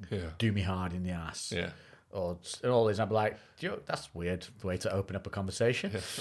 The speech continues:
Speaker 1: That, w-, why don't you start with hello?
Speaker 2: Yeah, <laughs> yeah, yeah. But most of them are just like, yeah, y-, y-, a, a nice little compliment.
Speaker 1: Yeah,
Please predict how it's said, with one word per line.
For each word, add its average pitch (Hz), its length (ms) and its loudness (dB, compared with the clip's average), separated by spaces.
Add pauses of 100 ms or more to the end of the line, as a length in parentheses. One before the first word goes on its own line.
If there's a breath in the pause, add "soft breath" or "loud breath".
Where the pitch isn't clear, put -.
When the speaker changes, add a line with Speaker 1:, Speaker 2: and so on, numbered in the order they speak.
Speaker 1:
That, 107 120 -4
w-, 107 340 0
why 110 140 8
don't 110 100 6
you 104 60 4
start 110 220 12
with 110 100 8
hello? 113 360 10 (100)
Speaker 2:
Yeah, 175 200 12
<laughs> 160 60 8
yeah, 147 480 12
yeah. 175 920 8 (460 loud breath)
But 143 280 12 (220 loud breath)
most 147 320 8
of 110 60 2
them 107 80 4
are 104 40 2
just 104 220 0
like, 104 300 4 (200)
yeah, 117 240 -4
y-, - 480 -6 (440 soft breath)
y-, 98 220 -4 (260)
a, 104 40 -4
a 98 40 -2
nice 98 280 -2
little 98 120 -4
compliment. 104 500 -4 (160)
Speaker 1:
Yeah, 92 240 8